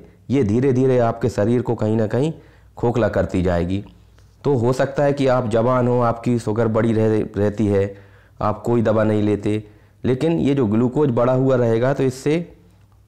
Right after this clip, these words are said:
होता क्या है कि लंबे समय में, समय में जो है शरीर में कुछ चेंजेस आने लगते हैं।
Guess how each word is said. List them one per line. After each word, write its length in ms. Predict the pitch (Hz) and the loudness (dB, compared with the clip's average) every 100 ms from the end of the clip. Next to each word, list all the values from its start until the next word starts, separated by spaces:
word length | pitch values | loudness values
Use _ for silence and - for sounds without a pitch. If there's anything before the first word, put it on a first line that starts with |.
| _ - | _ -6
होता 260 | 107 123 147 | -2 0 0
क्या 180 | 147 131 | 0 2
है 120 | 139 | 2
कि 100 | 143 | 0
लंबे 300 | 110 117 139 | 0 2 0
समय 220 | 131 117 | 0 0
में, 160 | 120 123 | 2 -2
समय 400 | - - 110 123 | -4 -4 0 2
में 160 | 123 117 | 2 2
जो 120 | 113 | 0
है 80 | 120 | 0
शरीर 320 | 110 110 113 | 0 0 0
में 120 | 110 | 0
कुछ 280 | 151 160 - - - - - | 0 -4 -6 -20 -20 -20 -6
चेंजेस 540 | 110 110 107 151 156 - - - - - | -2 0 2 0 -2 -10 -20 -20 -16 -6
आने 180 | 98 98 | -2 0
लगते 300 | 87 85 90 | -2 -4 -4
हैं। 220 | 87 92 | -2 -4